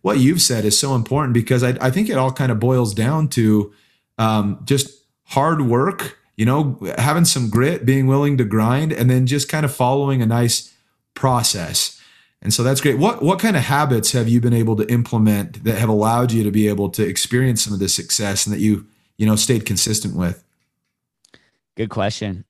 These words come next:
Speaker 2: Um, personal development every day. So I still consistently read or listen to twenty minutes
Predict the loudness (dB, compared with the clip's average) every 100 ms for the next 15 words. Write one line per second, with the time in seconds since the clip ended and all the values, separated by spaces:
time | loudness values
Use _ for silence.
0 | _ -6 -4 -4 -6 -8 -8 -8 -8 -8
1 | -8 -8 -8 -8 -8 -10 -10 -10 -10 -8
2 | -8 -8 -12 -16 _ -12 -6 -6 -6 -10
3 | _ _ -8 -6 -6 -4 -6 -6 -10 -12
4 | -10 -10 -10 -12 -10 -10 -10 -8 -8 -8
5 | -12 -14 -10 -10 -10 -12 -12 -10 -8 -8
6 | -10 -16